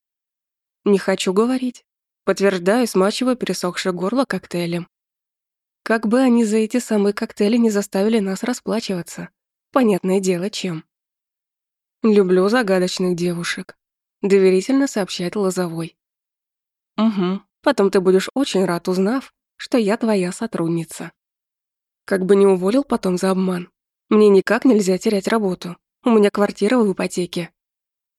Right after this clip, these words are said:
"Пойдем потанцуем, Нат-, Насть". Тут же справляется Люся.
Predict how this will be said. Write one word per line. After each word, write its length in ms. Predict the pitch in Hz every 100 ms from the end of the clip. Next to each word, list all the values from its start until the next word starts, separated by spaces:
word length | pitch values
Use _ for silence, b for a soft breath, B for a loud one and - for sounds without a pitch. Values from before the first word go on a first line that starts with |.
| _ _ _ _
"Пойдем 300 | 214 202 302
потанцуем, 600 | 311 247 202 - 196 180
Нат-, 260 | 180 175 _ _ -
Насть". 440 | - 190 175 - _ _ _ _ _
Тут 240 | 196 214
же 100 | 240
справляется 580 | 285 226 190 185 185 -
Люся. 420 | 185 175 170 185